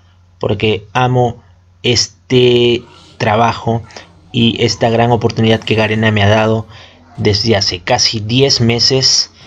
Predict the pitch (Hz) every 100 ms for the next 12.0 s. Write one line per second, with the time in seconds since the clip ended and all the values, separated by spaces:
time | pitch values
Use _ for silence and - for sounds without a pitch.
0 | - - 117 110 110 107 110 113 110 123
1 | 117 113 117 120 123 117 127 117 117 104
2 | 101 101 101 107 107 104 104 101 104 110
3 | 110 127 - - - - - 104 113 110
4 | 117 101 104 107 104 101 92 95 - -
5 | _ _ - 110 98 92 120 107 98 101
6 | 87 87 - - - - 143 135 151 151
7 | - 110 104 107 - 98 - - - -
8 | - - - - - 160 165 160 123 110
9 | 113 110 98 - - - - - 113 127
10 | 131 113 101 113 113 110 107 98 113 -
11 | 113 107 101 117 - 117 120 - 147